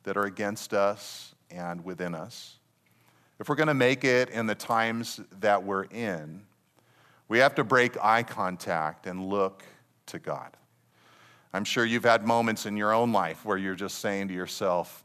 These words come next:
"I am just thinking way too much about the obstacles and enemies. I need to see God afresh." And that's what happened with David. And what did he see when he looked to God? Well, look at verse three. He called God his shield.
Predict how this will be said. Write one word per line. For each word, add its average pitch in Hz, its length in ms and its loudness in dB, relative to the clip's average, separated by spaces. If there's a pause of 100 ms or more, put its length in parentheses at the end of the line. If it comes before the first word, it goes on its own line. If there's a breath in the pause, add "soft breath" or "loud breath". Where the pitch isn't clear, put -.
(120)
"I 101 180 -4
am 110 200 -4
just 107 380 -8
thinking 92 840 -8
way 135 260 0
too 135 280 -4
much 110 560 0 (480 soft breath)
about 92 680 0
the 98 160 -2
obstacles 131 760 0
and 95 140 -8
enemies. 113 420 -6
I 110 80 -14
need 127 240 -8
to 113 80 -10
see 107 300 -10
God 98 580 0
afresh." 90 500 -2
And 101 80 -8
that's 127 160 -2
what 151 120 -2
happened 101 580 0 (680 soft breath)
with 101 340 0
David. 104 460 2 (260)
And 139 100 -6
what 185 120 4
did 190 120 4
he 185 120 2
see 160 400 4
when 117 160 2
he 117 100 2
looked 117 300 2
to 123 80 -4
God? 107 500 4
Well, 123 420 4
look 127 220 -4
at 139 80 2
verse 120 320 0
three. 131 260 0
He 120 120 -2
called 123 320 2
God 120 260 6
his 110 160 -4
shield. - 720 -4